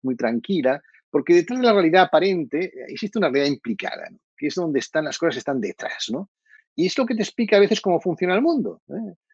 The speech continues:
Nosotros los españoles somos bastante ingenuos, entonces no sé si por ingenuo Hidalgo, ingenioso Hidalgo, ¿no? Pero el ingenio Hidalgo Don Quijote, somos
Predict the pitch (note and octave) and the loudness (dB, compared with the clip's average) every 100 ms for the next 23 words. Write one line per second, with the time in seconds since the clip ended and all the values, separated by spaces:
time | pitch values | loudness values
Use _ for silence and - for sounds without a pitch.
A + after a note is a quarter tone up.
0 | _ C3 D#3+ A#3 G3+ F#3 A#3 - G3 F3+ | _ -6 -2 2 2 2 2 4 2 2
1 | F#3 E3+ E3 - B3 D#3 G#3+ - - _ | 0 -2 -2 2 2 2 -2 -8 -20 _
2 | - C3 B2 A2+ E3+ - A#2+ B2 A#2 A#2 | -8 -6 -4 0 0 0 0 2 2 2
3 | - C#3+ B2+ D#3+ D3+ C3 C3 C3+ E3 D#3 | 0 2 4 4 4 2 0 -2 0 2
4 | D#3+ E3+ A#2+ F3 - C3+ C#3 D3 C#3 C#3+ | 4 4 2 -2 -2 0 0 0 2 4
5 | C#3 C3 A#2 - F3+ D#3+ F3+ C#3 C#3 | 4 2 -2 -2 -2 -2 -6 -8 -20